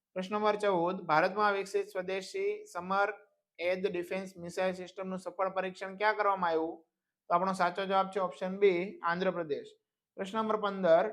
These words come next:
ટિટેનસની શરીરનું કયું અંગ સૌથી વધુ પ્રભાવિત થાય છે?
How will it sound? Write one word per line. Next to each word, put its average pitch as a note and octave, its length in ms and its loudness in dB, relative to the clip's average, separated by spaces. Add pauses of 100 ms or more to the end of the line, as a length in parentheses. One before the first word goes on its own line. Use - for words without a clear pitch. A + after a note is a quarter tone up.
ટિટેનસની G#3 1080 0
શરીરનું G3 460 -2
કયું G#3 260 6
અંગ G3+ 160 4
સૌથી G3 320 2
વધુ G3+ 220 4
પ્રભાવિત F3+ 400 4
થાય E3 260 -2
છે? D#3 100 -4